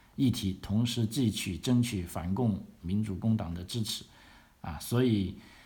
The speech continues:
呃，澳洲总理这个哈罗德·霍尔德反而在一九六六年第一次派出驻这个中华民国这个台北的大使，以明确地表示，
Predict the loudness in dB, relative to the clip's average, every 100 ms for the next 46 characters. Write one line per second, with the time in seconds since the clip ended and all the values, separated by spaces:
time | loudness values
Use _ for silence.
0 | -20 _ -10 -8 -6 -8 -10 -14 _ _
1 | -2 2 4 4 4 4 2 2 0 -6
2 | -6 -6 -6 0 0 2 0 -2 2 2
3 | 2 -2 -4 -2 2 2 4 4 4 4
4 | 4 4 4 4 2 2 2 4 2 0
5 | -2 -4 -6 -20 _ _ _ -20 _ _
6 | _ _ _ 0 2 2 0 -2 -2 -2
7 | 0 0 -2 -4 -6 -2 0 2 0 0
8 | 0 -2 -6 -8 -10 -10 -10 -10 -4 -2
9 | -2 -4 -4 -4 -8 -10 -16 -8 -6 -2
10 | 2 2 2 4 2 2 -4 -6 -8 -6
11 | -6